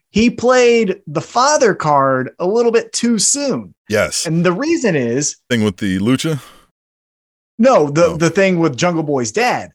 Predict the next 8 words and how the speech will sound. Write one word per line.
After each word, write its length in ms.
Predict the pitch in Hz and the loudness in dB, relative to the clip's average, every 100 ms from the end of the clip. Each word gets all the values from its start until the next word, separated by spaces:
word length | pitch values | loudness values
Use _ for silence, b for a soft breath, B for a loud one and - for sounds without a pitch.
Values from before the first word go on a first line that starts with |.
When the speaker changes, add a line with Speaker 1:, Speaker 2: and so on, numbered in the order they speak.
| - | -4
Speaker 2:
Yeah. 180 | 120 - | -2 0
Speaker 1:
He 60 | |
Speaker 2:
Oh, 140 | 110 113 | 0 4
Speaker 1:
said 420 | 185 160 - 180 | 4 2 0 0
Speaker 2:
yeah. 100 | 151 - | -4 -6
Speaker 1:
he, 160 | - 185 _ | -16 -20 _
he 260 | - 160 180 | -4 0 2
thinks, 500 | 156 165 156 - - | 2 0 -2 -6 -8